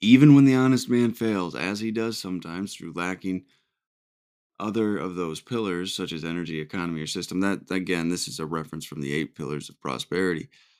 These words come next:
Those are the other three of the four first pillars that need to be in-, installed in your temple of prosperity. Um, and it's saying that honesty doesn't guarantee success, but it's the surest way to,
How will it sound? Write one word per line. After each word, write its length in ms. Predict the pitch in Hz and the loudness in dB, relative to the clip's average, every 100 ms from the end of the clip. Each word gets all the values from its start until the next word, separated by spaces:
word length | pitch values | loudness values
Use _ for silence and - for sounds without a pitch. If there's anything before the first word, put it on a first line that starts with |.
| _ | _
Those 220 | 85 87 85 | -4 -4 -2
are 60 | |
the 160 | 73 78 | -2 -2
other 420 | 78 80 76 - _ | -2 -2 -4 -8 _
three 360 | - 87 90 82 | -16 -4 -2 -2
of 100 | 67 | -4
the 80 | |
four 340 | 69 - 87 80 | -10 -6 -4 -4
first 440 | - 73 - - | -4 -8 -8 -10
pillars 340 | 85 76 76 - | -4 -2 -2 -4
that 140 | 53 | -6
need 260 | 55 67 69 | -6 -8 -10
to 80 | |
be 220 | 65 65 64 | -8 -6 -6
in-, 120 | 62 - _ _ 71 | -8 -14 _ _ -12
installed 680 | - - - 82 73 67 | -10 -8 -4 -4 -2 -4
in 80 | 67 | -6
your 120 | 58 | -6
temple 440 | 57 76 67 57 50 | -8 -8 -8 -8 -10
of 140 | - | -14
prosperity. 760 | - 50 - - 71 73 78 - _ _ _ _ _ _ - | -16 -16 -14 -12 -8 -8 -10 -14 _ _ _ _ _ _ -10
Um, 460 | 92 82 73 65 - _ _ _ _ _ _ _ _ | -4 -2 -2 -6 -10 _ _ _ _ _ _ _ _
and 100 | - | -10
it's 140 | 76 - | -8 -4
saying 420 | 104 92 85 76 | 0 2 2 -2
that 260 | 73 65 | -4 -4
honesty 500 | - 98 95 - 98 | -2 0 0 -2 -4
doesn't 300 | 92 82 85 | -2 -2 -4
guarantee 500 | 82 85 78 67 90 | -2 -2 -2 -4 -4
success, 880 | 85 71 - - 90 78 69 - - - _ _ _ | -4 -4 -6 -6 -4 -2 -4 -6 -10 -12 _ _ _
but 100 | 92 | -8
it's 160 | 87 - | -6 -4
the 80 | 71 | -4
surest 420 | - 82 73 - | -2 -4 -6 -6
way 180 | 71 | -6
to, 120 | 65 | -6